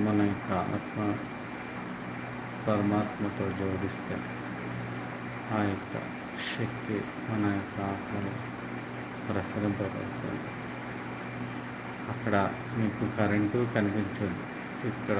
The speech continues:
మీకు ఈ శక్తి కనిపించదు, కానీ మీ కర్మలలో ఈశ్వరుని యొక్క శక్తి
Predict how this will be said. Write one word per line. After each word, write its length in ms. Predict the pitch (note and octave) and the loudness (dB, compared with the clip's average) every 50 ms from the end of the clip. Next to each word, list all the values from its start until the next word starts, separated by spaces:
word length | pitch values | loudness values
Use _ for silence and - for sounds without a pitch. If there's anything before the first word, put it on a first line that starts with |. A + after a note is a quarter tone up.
| G2 G2 G2 | 4 4 2
మీకు 260 | G2 G2 F#2+ - - F#2+ F#2+ G#2 G2+ | 0 0 -2 0 0 0 2 2 2
ఈ 40 | G2 - - - | 0 0 -2 -2
శక్తి 340 | - - - - - - G#2+ G#2+ G#2 - - | -4 -4 -4 -4 -2 0 2 2 2 0 0
కనిపించదు, 640 | G2 F#2 F2+ - - F#2+ - - - - G2 - - - - - - - - - - - - - - - - - - - - - - - - - - - - - - | 0 0 0 -2 -4 -6 -6 -4 -4 -4 -4 -4 -6 -6 -6 -6 -8 -8 -8 -8 -6 -6 -6 -6 -6 -6 -6 -6 -6 -6 -6 -6 -6 -6 -6 -6 -6 -6 -6 -2 2
కానీ 340 | G#2+ G2+ F#2+ F#2+ G2+ A#2+ D#3 - - - - - - - - - - - - - - - - - A2+ G#2 | 4 4 4 4 4 2 2 0 0 -4 -6 -6 -6 -6 -6 -6 -6 -6 -6 -6 -6 -6 -4 2 4 8
మీ 120 | G#2 G#2 G#2 G2+ - - - | 10 10 10 8 8 6 4
కర్మలలో 640 | G2+ F#2+ F#2+ G2+ G#2+ G#2+ G#2+ G#2+ G2+ F#2 F#2 F#2 G#2 - - - - - A#2+ B2 A2+ | 4 4 6 4 4 4 4 4 4 4 2 2 0 -2 -4 -6 -6 -4 -2 0 0
ఈశ్వరుని 480 | G#2 - - - A#2 G2 G2+ G2+ G2 G2 | 0 0 0 0 0 2 4 4 4 2
యొక్క 200 | F#2+ - - A2 F#2+ - - | 2 0 -2 -2 -2 -2 -2
శక్తి 320 | A#2 - - - - - | -2 -2 -2 -4 -4 -4